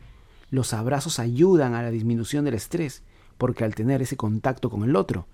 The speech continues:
el cortisol, hormona del estrés, disminuye y el cerebro libera oxitocina, serotonina y dopamina, lo que produce en nosotros y en la otra persona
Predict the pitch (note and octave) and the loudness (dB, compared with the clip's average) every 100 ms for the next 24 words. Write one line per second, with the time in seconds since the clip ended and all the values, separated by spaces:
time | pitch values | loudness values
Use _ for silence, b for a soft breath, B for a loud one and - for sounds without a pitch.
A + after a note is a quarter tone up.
0 | b b b - B2 A#2 - A#2+ G#2+ A2 | b b b -4 -2 -2 -2 -2 -2 -4
1 | - E3+ F2+ - b b b b - A#2+ | 0 0 0 -8 b b b b -6 -4
2 | G2 A2 A#2+ B2+ A2+ A2+ G2 - A3 F#3+ | -2 0 2 0 0 -4 -6 -6 -4 -4
3 | - b b b - C#3 A#2 A#2 D3 C4 | -4 b b b -2 0 2 2 4 4
4 | A#3+ B2 - b b b b C3+ B2 A2 | 4 2 -6 b b b b -2 0 0
5 | - A2+ C3+ E3 E3 F3+ G3+ - A2 A2+ | -4 -2 0 0 0 -4 -6 -4 0 2
6 | C#3+ D3+ E3+ - - - E3+ - - E3+ | 2 0 -4 -10 -14 -4 -4 -4 -4 0
7 | E3 D#3+ C3+ G2 F2 b b b b - | 0 4 2 2 -6 b b b b 0
8 | G3+ F#3+ F3+ F3+ G3 G3 G#3+ - - - | 2 4 2 2 2 0 -2 -6 -14 0
9 | C3+ C3+ B2+ A#2+ A#2 G#2 F2+ F#2 - - | 6 6 6 2 0 -2 -6 -12 -18 -10
10 | A2+ A2+ G#2+ G#2 A2+ E3 - - A2+ A2+ | -4 -4 -4 -2 2 2 0 -6 -4 -2
11 | G2+ A3 G#3+ A#2+ F2 - b b b C3+ | -2 -2 -2 -4 -8 -16 b b b 0
12 | B2 A2+ A#2+ A#2 A2 G2+ G#3 F#3 G#2+ | 2 2 0 -4 -6 -4 -2 -2 -2